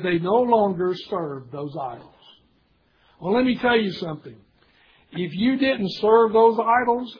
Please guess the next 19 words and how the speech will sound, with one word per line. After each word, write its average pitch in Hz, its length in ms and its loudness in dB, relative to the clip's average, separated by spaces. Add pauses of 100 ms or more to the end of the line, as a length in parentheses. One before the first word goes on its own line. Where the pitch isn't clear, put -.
in 180 240 -8
Thessalonica, 214 800 -2 (1700)
you 175 380 -4
were 143 160 -2
pointed 214 420 0
out 147 360 -4 (380)
as 147 200 -8
being 135 460 -10 (180)
weird 226 540 0 (1120)
and 175 260 -2
being 175 440 -2 (120)
not 190 320 4
in 302 100 4
step 202 560 2 (1080)
and 151 180 -10
subject - 400 -2
to 127 60 -20
being 143 180 -14
persecuted. 135 520 -14